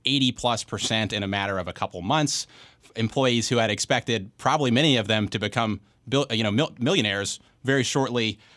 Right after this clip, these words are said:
uh, after that I P O. Now over ninety percent of employee stock options are underwater. Uh, and, you know, if this, <laughs> they need to retain the employ-, their quality employees that are, that are still around, and offering, uh, you know, some vision into,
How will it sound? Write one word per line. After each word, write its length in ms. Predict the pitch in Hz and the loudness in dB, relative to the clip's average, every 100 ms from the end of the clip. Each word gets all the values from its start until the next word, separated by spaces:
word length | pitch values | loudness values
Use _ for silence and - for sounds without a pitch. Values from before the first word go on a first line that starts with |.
| - | -2
uh, 140 | 110 117 | 0 2
after 320 | 127 113 127 | -2 0 -2
that 220 | 117 110 | 0 0
I 140 | 120 117 | -2 -4
P 240 | 110 113 | -2 2
O. 340 | 135 123 113 107 - - | 2 2 0 -6 -18 -8
Now 340 | - 135 151 139 | 0 2 4 2
over 220 | 139 131 | 2 2
ninety 260 | 117 127 127 | 2 2 2
percent 380 | 123 127 120 - | 2 0 -2 -2
of 160 | 113 | -2
employee 480 | 104 107 123 117 107 | -2 -2 2 2 2
stock 280 | - 110 110 | 0 0 2
options 400 | 113 117 113 101 | 0 0 -2 -2
are 100 | 98 | 0
underwater. 640 | 107 98 113 139 139 127 - - - 120 | 0 0 2 4 4 0 -4 -20 -6 0
Uh, 400 | 117 110 107 101 - _ _ _ | 2 2 0 -2 -10 _ _ _
and, 400 | 139 143 135 123 - - | 0 2 2 0 -4 -12
you 140 | 143 | -8
know, 100 | 135 | -6
if 340 | 120 - 120 - | -4 -6 -8 -6
this, 320 | - - - - | -4 -4 -8 -16
<laughs> 240 | - - 165 | -12 -2 2
they 100 | 165 | 4
need 160 | 196 | 4
to 40 | 190 | 4
retain 360 | 156 156 170 | 4 6 6
the 80 | 160 | 6
employ-, 300 | 135 - 147 | 6 4 2
their 280 | 123 127 113 | 4 4 2
quality 320 | - 156 127 | 4 4 6
employees 440 | 117 113 123 110 101 | 2 4 2 2 0
that 100 | 107 | -2
are, 100 | 104 | -2
that 100 | 104 | -2
are 80 | |
still 240 | 98 123 104 | -2 -2 0
around, 380 | 101 131 131 107 | 0 2 2 0
and 100 | 104 - - - | -2 -8 -20 -2
offering, 520 | 165 175 160 147 135 | 2 2 4 2 2
uh, 340 | 120 117 107 101 - - | 2 2 0 -4 -10 -8
you 80 | |
know, 160 | 127 92 _ _ | -6 -6 _ _
some 340 | - - 160 131 | -6 2 2 4
vision 300 | 143 123 117 | 4 4 2
into, 640 | 117 113 120 110 107 | 2 2 2 2 0